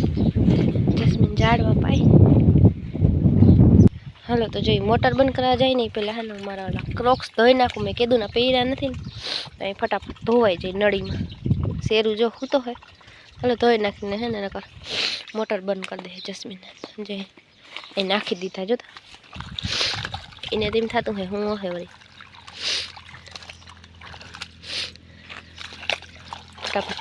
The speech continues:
ધોઈ નાખીએ. આ ઘણી નકર મોટર બંધ થઈ જાય ઘડીક જ વારમાં. જોતા ભરાઈ રહ્યા ગારાવાળા. જો આ સાઈડના બધા ઝાડવા ને આ બધા પવાઈ ગયા. હવે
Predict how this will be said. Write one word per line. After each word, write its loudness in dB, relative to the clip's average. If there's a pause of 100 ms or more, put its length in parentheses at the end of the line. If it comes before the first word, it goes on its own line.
ધોઈ 0
નાખીએ. -6 (960)
આ -8
ઘણી -2
નકર -6
મોટર -4
બંધ -2
થઈ -8
જાય -12
ઘડીક -12
જ -16
વારમાં. -12 (3000)
જોતા -4
ભરાઈ 2
રહ્યા -10
ગારાવાળા. -4 (1900)
જો -4 (100)
આ 2
સાઈડના 0
બધા -2
ઝાડવા 0
ને -8 (120)
આ -10
બધા -6
પવાઈ 2
ગયા. -4 (460)
હવે 2